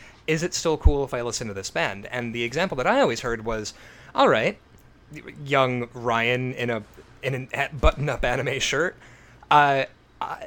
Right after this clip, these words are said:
let's say that I make some brownies, a big pan of brownies, and I only put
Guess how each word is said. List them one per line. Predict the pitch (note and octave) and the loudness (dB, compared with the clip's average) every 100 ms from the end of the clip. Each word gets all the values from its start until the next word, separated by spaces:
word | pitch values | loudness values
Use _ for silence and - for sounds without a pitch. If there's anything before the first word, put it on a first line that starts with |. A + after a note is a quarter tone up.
| - | -10
let's | G3 A#3 - | 2 2 4
say | C#4+ | 2
that | C4+ A#3 | 4 4
I | A3 | 4
make | F#3 F3+ - | 4 2 2
some | F3 C#3 | -2 -2
brownies, | B2 B2+ D3+ C#3 G2+ F#2+ G#2 | -2 0 2 2 -4 -10 -14
a | A2+ | -4
big | D3 F3+ | -2 0
pan | - F3+ E3+ | 0 2 -2
of | C3 | -2
brownies, | A#2+ G#2+ G#2 G#2+ | -4 -4 -8 -12
and | - C3 | -10 -8
I | A#2 A#2 | -8 -4
only | D#3+ G#3+ G#3+ | -2 0 0
put | - - A#2 | 6 6 4